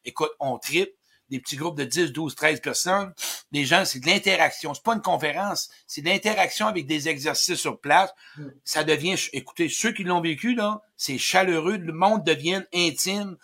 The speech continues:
Speaker 1: tout de suite. Euh, j'ai la conférence Bien m'aimer pour mieux aimer, OK ? L'autre, c'est cultiver l'enfant en soi. Ça, c'est beaucoup plus au niveau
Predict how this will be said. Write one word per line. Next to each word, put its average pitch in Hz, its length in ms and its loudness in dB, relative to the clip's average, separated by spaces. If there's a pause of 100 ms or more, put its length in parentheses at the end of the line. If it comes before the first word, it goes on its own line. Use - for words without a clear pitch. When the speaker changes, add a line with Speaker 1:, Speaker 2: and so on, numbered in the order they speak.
(340)
Speaker 1:
tout - 120 -2
de 190 40 0
suite. 208 400 2 (340)
Euh, 127 180 -4
j'ai 165 120 0
la 170 80 4
conférence 175 560 0
Bien 175 280 2
m'aimer 208 280 0
pour 175 180 -6
mieux 165 200 -2
aimer, 135 340 -2 (140)
OK ? 120 180 -10 (480)
L'autre, 214 360 0
c'est 165 100 -4
cultiver 196 480 -2
l'enfant 175 380 4
en 139 40 0
soi. 170 320 0
Ça, 240 220 -2
c'est 180 160 -6
beaucoup 190 260 -16
plus 226 300 -6
au 185 80 -4
niveau 170 320 -4